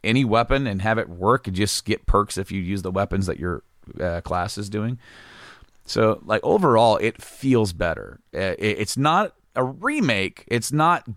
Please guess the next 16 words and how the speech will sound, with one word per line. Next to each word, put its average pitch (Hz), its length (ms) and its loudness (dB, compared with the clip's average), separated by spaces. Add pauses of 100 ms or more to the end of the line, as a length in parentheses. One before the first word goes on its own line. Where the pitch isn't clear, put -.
(100)
Gears 175 340 2
of 180 160 2
War. 139 480 4 (180)
Like, 110 340 0 (840)
two 160 260 6
and 165 120 2
three 180 280 4
would 117 140 2
kinda 135 280 4
feel 143 280 4
more 123 240 4
akin 123 340 0
to 110 80 -4
Gears 104 320 -2
of 101 140 -6
War, 123 360 4